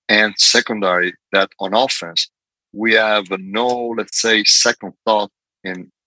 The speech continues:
sharing the ball. We all know and we all feel, like, former players, coaches, whatever, that you see a pass and you feel if that pass was done, boom,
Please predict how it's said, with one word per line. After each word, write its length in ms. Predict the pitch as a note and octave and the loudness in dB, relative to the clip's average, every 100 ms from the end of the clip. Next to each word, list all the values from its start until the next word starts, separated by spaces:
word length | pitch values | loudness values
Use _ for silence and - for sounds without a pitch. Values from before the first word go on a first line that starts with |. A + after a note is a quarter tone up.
| _ | _
sharing 400 | - - G#2+ F#2+ | 2 4 4 2
the 80 | D#2+ | -4
ball. 240 | D#2 C#2 - _ _ | -16 -18 -20 _ _
We 140 | G#2+ | 0
all 180 | B2 C#3 | 2 2
know 360 | A2+ B2+ A#2 G#2 | 2 0 2 -2
and 140 | F#2+ | -4
we 80 | G2 | -4
all 120 | A2+ | -2
feel, 440 | G#2 - A#2 A2+ F#2 F2 - _ | -2 -4 -4 -2 -2 -4 -8 _
like, 200 | F#2 F2 - - | -2 -2 -6 -12
former 280 | - G#2+ G#2 - | -4 -2 -2 0
players, 440 | G#2+ G2 F#2+ - | 0 0 0 -2
coaches, 480 | - G#2 G2 - F#2 | -2 -2 -2 0 -2
whatever, 460 | F2+ F#2 G#2 F2+ F2 _ _ _ | -2 0 0 -2 -8 _ _ _
that 260 | G#2 G2 - _ _ | -2 0 -2 _ _
you 120 | C3+ | 2
see 260 | D#3+ - B2+ | 4 2 0
a 60 | G#2+ - | -2 -2
pass 480 | A2+ A#2+ D3+ - - - | 0 2 2 0 -4 -8
and 100 | G#2+ | -4
you 120 | B2+ | -2
feel 480 | - - C3+ B2 F2 | -4 0 2 2 0
if 120 | F2+ | -4
that 160 | G2+ F#2+ - | -2 -2 -2
pass 300 | G#2+ G2+ - | -2 0 -2
was 180 | F2+ - | -4 -2
done, 320 | F#2+ F#2+ E2 _ _ | 0 0 -2 _ _
boom, 320 | A2+ A#2+ B2 | 0 0 -4